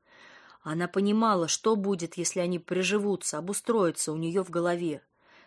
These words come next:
какую власть приобретёт над нею выраженная ими подлая мысль. «А вот ведь как вышло», — он ухмыльнулся снова. «С рукой-то, а? Сама жизнь тебя на место поставила.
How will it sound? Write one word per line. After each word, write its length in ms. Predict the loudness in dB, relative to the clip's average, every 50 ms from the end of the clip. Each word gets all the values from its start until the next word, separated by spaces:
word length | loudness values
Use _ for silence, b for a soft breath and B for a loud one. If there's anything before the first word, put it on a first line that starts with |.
| b b
какую 400 | -10 -10 -6 -2 0 2 2 2
власть 480 | 2 2 2 4 4 2 2 -2 -8 _
приобретёт 680 | -6 -4 -2 -2 -2 -2 -4 -4 0 0 0 0 0
над 220 | -2 -4 -4 -4 -2
нею 300 | -2 0 0 2 0 -2
выраженная 680 | -2 0 0 2 2 2 -2 -4 -4 -4 -4 -4 -6
ими 320 | -6 -4 -2 -2 -2 -2
подлая 520 | -4 -4 -2 -2 -2 0 0 -2 -2 -2 -2
мысль. 440 | -2 -4 -4 -2 -2 -4 -4 -6 -18 _ _ _ _ _ _ _ _ _ _ _ b b b b b b b b b b b
«А 140 | 2 4
вот 300 | 4 6 6 6 6 6 4
ведь 200 | -2 -2 -2 2
как 240 | 4 4 4 4 2
вышло», — 640 | -2 0 2 0 0 0 -4 -6 -8 -10 -12 -14 _ _ _ -10
он 220 | -8 -6 -6 -6
ухмыльнулся 640 | -6 -6 -4 -4 -2 -2 -2 -4 -4 -4 -4 -6 -4
снова. 440 | -6 -6 -6 -4 -6 -6 -6 -8 -12 _ _ _ _ _ _ _ _ _ _
«С 120 | -2 4 6
рукой-то, 520 | 6 6 6 6 6 6 6 6 2 4
а? 280 | 8 8 8 8 6 2 _ _ _ _ _ _ _ _ _ _ _
Сама 460 | -6 2 6 8 8 10 10 8 8
жизнь 340 | 8 6 4 2 2 2 0
тебя 280 | 0 2 4 4 4 6
на 120 | 4 4
место 380 | 4 4 2 2 0 -2 -6 -2
поставила. 800 | -2 -2 -2 -2 -4 -2 -2 -2 0 -2 -4 -6 -10 -10 -14